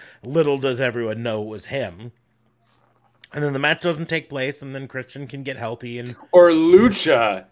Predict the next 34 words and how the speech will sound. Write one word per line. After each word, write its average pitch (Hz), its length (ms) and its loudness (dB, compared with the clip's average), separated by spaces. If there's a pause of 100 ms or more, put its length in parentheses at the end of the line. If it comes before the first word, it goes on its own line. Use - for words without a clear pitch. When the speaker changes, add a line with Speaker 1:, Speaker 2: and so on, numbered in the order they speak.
(140)
Speaker 2:
takes 135 360 -2
his 135 220 -6
place, 117 680 -8 (220)
and 151 140 -6
it's 147 200 -4
a 131 120 -6
whole 151 360 -6
thing, 143 760 -6 (240)
and 143 180 -8
then 131 340 -2
finger 165 440 -6
poke 151 340 -8
of 127 220 -8
doom, 139 720 -6 (300)
Lucha 147 440 -4
goes 127 320 -2
down, 135 840 -2 (280)
one, 143 300 -4
two, 139 220 -8
three, 147 420 -6
Christian 131 600 -12
wins, 143 680 -6 (280)
and 131 240 -10
<laughs> - 1160 -12
like, 151 180 -6
that 139 160 -2
would 151 120 -8
have 143 100 -8
been 147 80 -8
a 139 40 -10
great 143 200 -10
story 135 240 -10
to 127 80 -12
tell. 156 320 -10